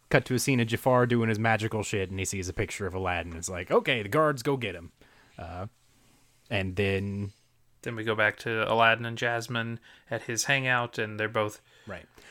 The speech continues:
Speaker 1: Something else Jasmine apparently has is, like, some ninja warrior, like, parkour skills here when they're, you know, pole <laughs> vaulting across rooftops and stuff. And it's like, "Okay,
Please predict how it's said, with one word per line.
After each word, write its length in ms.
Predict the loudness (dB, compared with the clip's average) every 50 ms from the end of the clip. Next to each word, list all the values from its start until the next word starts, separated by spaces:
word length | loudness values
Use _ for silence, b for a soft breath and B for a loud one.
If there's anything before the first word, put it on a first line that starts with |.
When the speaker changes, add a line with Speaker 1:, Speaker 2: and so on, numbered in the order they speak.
| B B B
Speaker 1:
Something 280 | 0 0 0 2 2 0
else 160 | 0 0 0
Jasmine 420 | 0 0 2 2 0 -2 -4 -6
apparently 460 | -4 -4 -4 -6 -6 -6 -6 -8 -6 -4
has 320 | -2 0 0 -2 -2 -4
is, 140 | -6 -4 -4
like, 160 | -4 -4 -4
some 320 | -4 -4 -4 -4 -4 0 2
ninja 260 | 2 2 4 2 2
warrior, 640 | 2 2 0 -2 -2 -2 -2 -2 -4 -2 -2 -4 -4
like, 380 | -4 -4 -4 -4 -4 -8 -10 0 _
parkour 520 | 2 2 4 2 0 0 0 0 -2 -2
skills 480 | -4 -4 -4 -4 -6 -6 -6 -6 -6 -4
here 300 | -4 -4 -4 -4 -4 -4
when 180 | -4 -6 -6 -6
they're, 240 | -4 -4 -4 -4 -6 -8 -16 -16 -16 -16 -16 -12 -10
you 80 | -8 -6
know, 160 | -6 -6 -8 -10 -14 8 8
pole 260 | 10 10 10 8 6
<laughs> 120 | 4 4
vaulting 320 | 2 2 0 -2 -2 -2 -2
across 380 | -2 -2 0 0 0 0 0 0
rooftops 640 | 0 0 0 0 -2 -2 -2 -2 -2 -4 -6 -8
and 100 | -4 -6
stuff. 320 | -4 -4 -4 -6 -6 -8
And 80 | -10 -10
it's 100 | -6 -6
like, 140 | -6 -4 -6
"Okay, 440 | -8 -2 0 0 2 2 0 -2